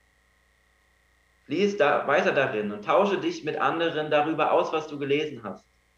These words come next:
Auch jetzt im Anschluss an diesen Gottesdienst kannst du im Foyer darüber mit anderen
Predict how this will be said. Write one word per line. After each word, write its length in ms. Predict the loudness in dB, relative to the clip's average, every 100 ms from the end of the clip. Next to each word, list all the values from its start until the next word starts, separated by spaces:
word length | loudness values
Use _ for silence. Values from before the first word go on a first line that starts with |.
| _ _ _ _ _ -4
Auch 180 | -2 4
jetzt 320 | 4 4 0
im 100 | 0
Anschluss 460 | 0 0 0 0
an 140 | 0 -2
diesen 220 | -4 0
Gottesdienst 720 | 2 2 0 -8 -10 -10 -12 _ _ _ _ _ _ -4
kannst 320 | -4 -2 -2
du 160 | 2 4
im 180 | 4
Foyer 680 | 2 2 4 4 2 0 -4 -14 _ _ _ _ 0
darüber 460 | 0 2 2 2
mit 140 | 2 0
anderen 680 | 0 0 -2 -4 -8 -16